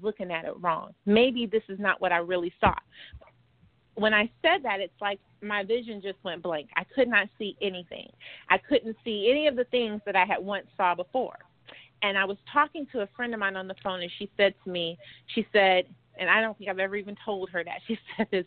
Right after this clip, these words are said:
but she said to me, um, I was telling her that I wanted to do something, and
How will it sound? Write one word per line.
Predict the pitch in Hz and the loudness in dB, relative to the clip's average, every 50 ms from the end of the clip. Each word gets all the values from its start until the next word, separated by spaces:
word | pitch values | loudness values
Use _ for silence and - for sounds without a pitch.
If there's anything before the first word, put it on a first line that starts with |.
| _ | _
but | - 208 202 | 2 2 2
she | - 277 240 - | 2 -2 -2 2
said | - 240 233 - - | 2 2 2 2 -2
to | 240 | -8
me, | 226 214 208 214 - _ - - - _ _ _ - - | -6 -6 -8 -10 -14 _ -20 -20 -20 _ _ _ 0 2
um, | 196 196 190 180 175 - | 4 4 2 0 -2 -2
I | 190 190 | -4 -4
was | 196 - | -4 -4
telling | - 269 247 254 | -4 -2 -2 -2
her | 240 233 220 | -2 -2 -2
that | 208 202 175 180 185 190 _ _ - | 0 0 -2 -2 -4 -10 _ _ -4
I | 180 185 | -2 -2
wanted | 185 202 214 226 233 226 - - | -2 -2 -4 -4 -4 -6 -6 -8
to | 214 | -10
do | 185 - 202 190 196 - | -6 -2 -2 -2 -2 -2
something, | - 160 165 165 - 175 175 | -4 -6 -6 -6 -8 -6 -8
and | 170 | -8